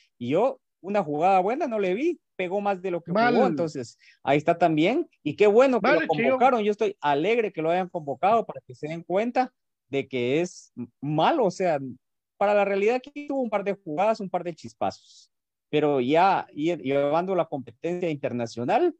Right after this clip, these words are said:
Speaker 1: pues se vio de qué está hecho, por lo menos ahorita.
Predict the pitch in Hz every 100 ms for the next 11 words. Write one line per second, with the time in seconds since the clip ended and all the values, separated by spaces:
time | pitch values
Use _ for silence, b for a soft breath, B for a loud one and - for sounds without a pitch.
0 | _ _ _ 131 110 - - - - 135
1 | 131 190 208 175 180 196 196 - 117 113
2 | 113 113 113 175 233 -